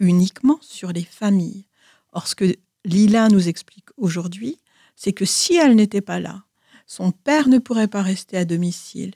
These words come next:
il ne pourrait pas continuer à vivre sa vie comme il souhaite la vivre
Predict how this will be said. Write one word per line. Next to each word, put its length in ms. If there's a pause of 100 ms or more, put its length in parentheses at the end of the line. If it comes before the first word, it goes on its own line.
(320)
il 220
ne 100
pourrait 380
pas 220
continuer 840 (100)
à 180
vivre 420
sa 240
vie 340 (220)
comme 200
il 200
souhaite 360
la 120
vivre 440